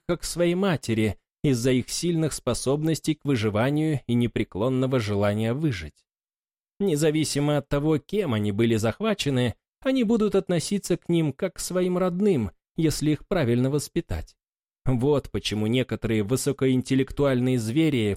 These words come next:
пытались наложить свои лапы на тёмно-золотых медвежат жуткого когтя. Тёмно-золотые медведи жуткого когтя также являлись очень гордыми существами.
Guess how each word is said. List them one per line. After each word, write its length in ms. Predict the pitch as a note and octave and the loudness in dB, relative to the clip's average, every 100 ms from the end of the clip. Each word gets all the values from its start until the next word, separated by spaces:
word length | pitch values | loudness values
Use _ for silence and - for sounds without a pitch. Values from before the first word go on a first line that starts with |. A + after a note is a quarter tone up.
| - | -2
пытались 600 | C#3+ - C3 B2+ A#2+ - | -4 0 0 2 0 -2
наложить 460 | B2 C3+ B2 C3+ - | 0 0 0 -2 -4
свои 280 | A2 D3 | -2 0
лапы 380 | E3 D#3 G#2 A2 | 2 2 0 -2
на 140 | A2 A2 | -2 0
тёмно-золотых 920 | C3 A#2+ A#2 A#2 A#2 A#2 - E3 - | 0 0 0 0 2 0 0 -2 -2
медвежат 600 | B2 A2+ A#2 G#2 B2+ A#2 | -4 -2 -2 0 0 0
жуткого 480 | G2 A2 - A2 G#2+ | -4 -6 -4 -2 -2
когтя. 520 | - E2 - - - _ _ _ _ _ _ _ _ - | -6 -12 -14 -16 -18 _ _ _ _ _ _ _ _ -6
Тёмно-золотые 800 | D4 B3+ A3 F#3+ G3 - A3+ G3 | -4 0 2 4 2 2 0 2
медведи 460 | F3 D#3 G#3 F3+ | 2 2 0 2
жуткого 460 | D#3+ F#3+ - E3+ E3 | 2 0 0 0 2
когтя 420 | F3+ F#3+ - B2 | 2 0 0 -4
также 340 | - A2 A2 | -2 -2 2
являлись 540 | B2+ A#2+ C3 C#3 C#3 D3 | 2 2 2 2 0 -2
очень 380 | C#3+ D#3 D3+ A2 | -2 -2 -2 2
гордыми 480 | A2+ E3 F#3+ F#3+ | 2 2 0 -2
существами. 800 | A#2 G#2 - G2+ - F#2+ D#2+ C#2+ | -2 -4 -4 -4 -6 -8 -8 -8